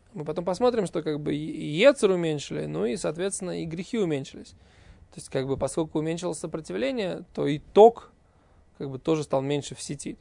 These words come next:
Грубо говоря, поскольку потенциал был большой, поэтому и отступления были большие. То есть, а поскольку потенциал уменьшили, поэтому отступления уменьшили. То есть мы не должны сейчас говорить, «Как это так?» Мол, как они могли так грешить, а мы вот, так сказать, да, не можем себе даже такое представить.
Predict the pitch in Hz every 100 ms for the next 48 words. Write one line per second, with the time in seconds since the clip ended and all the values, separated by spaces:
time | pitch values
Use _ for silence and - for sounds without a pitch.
0 | - 165 156 196 190 185 202 185 160 -
1 | 180 170 170 165 185 175 170 170 190 -
2 | 294 - 175 175 175 170 170 165 - 156
3 | 196 202 180 143 135 202 240 - 208 -
4 | _ _ - - - _ - 185 - 175
5 | 165 160 160 160 165 180 185 202 240 294
6 | - 180 180 185 175 170 - 165 180 165
7 | 147 151 - - - 170 185 175 190 185
8 | 151 151 147 139 - - - - 208 202
9 | 180 202 - 185 156 - - - - -
10 | 139 131 170 165 156 147 151 147 151 156
11 | 226 190 139 151 139 - - - 147 143
12 | 151 - - 156 160 131 139 135 127 139
13 | 139 151 - -